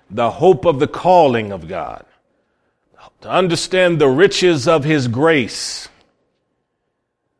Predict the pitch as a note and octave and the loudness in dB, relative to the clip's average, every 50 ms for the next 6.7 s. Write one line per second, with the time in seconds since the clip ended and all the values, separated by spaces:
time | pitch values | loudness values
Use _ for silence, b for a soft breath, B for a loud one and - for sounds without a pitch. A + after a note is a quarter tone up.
0 | _ _ _ - F2+ G#2+ C3 D3+ D3 D#3 E3+ D#3 D3+ E3+ F3+ D#3+ E3+ E3+ - D#3 | _ _ _ -14 -8 -4 -2 0 2 2 2 2 2 2 2 2 2 0 0 -2
1 | C3+ - - F3 F3 E3 E3+ - - D#3 C3+ - - G3 A3+ G#3 F#3 F3 C3+ - | -4 -2 -2 0 0 0 -2 -4 -6 -6 -6 -4 -2 -2 0 0 0 -2 -2 -4
2 | - E3 F3+ F#3 F#3 F3+ F3+ E3 D#3 F3 F3 E3+ - - - E3+ D#3 C#3+ - - | 0 2 4 6 6 4 4 2 2 0 -2 -2 -4 -6 -4 -2 -2 -2 -4 -6
3 | - - - E3 G3+ G#3+ G#3+ G3+ G3 F#3+ C#3 D3+ D#3+ D#3 D3 D3 D#3+ E3+ E3 - | -12 -10 -6 -2 -2 0 0 0 0 -2 0 0 0 2 2 4 2 2 2 0
4 | C#3 C3 D#3 F3 E3+ D#3+ E3 D#3 D3+ D3+ D#3 - - - F#3+ G#3 A3+ A3 A3 G#3+ | -4 0 2 2 2 4 4 4 4 2 0 -4 -8 -4 0 2 4 6 4 4
5 | F#3+ F#3 F3 E3 - - F3 E3 D3 C#3+ D#3+ F3 D#3 - - D#3+ D3+ C#3 C3 C3 | 4 4 2 2 2 -2 -2 0 0 2 2 2 0 0 -2 -2 -2 -2 -2 0
6 | C#3+ F#3 A3+ A#3+ G#3+ E3 C3 B2 C3 C#3+ D3+ C#3 - | 2 4 4 6 6 4 4 4 2 2 0 -2 -10